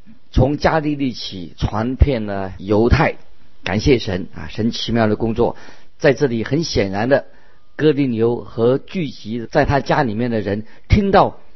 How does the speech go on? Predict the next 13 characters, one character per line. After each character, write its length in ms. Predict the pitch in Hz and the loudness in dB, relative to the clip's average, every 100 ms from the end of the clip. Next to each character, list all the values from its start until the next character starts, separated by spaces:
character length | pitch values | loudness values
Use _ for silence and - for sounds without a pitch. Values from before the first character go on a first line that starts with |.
| - | -10
拉 240 | 143 190 185 | 2 4 6
撒 140 | 185 | 6
勒 120 | 160 | 4
人 300 | 127 123 143 | 4 4 2
耶 180 | 131 165 | 4 4
稣 320 | 160 165 160 - - | 6 4 4 2 -10
和 200 | - 117 | -4 0
施 220 | 120 - 143 | 0 0 -4
洗 160 | 104 | -2
约 160 | 101 120 | 2 2
翰 160 | 120 | 2
的 80 | 101 | -2
事。 260 | - 120 | -4 -4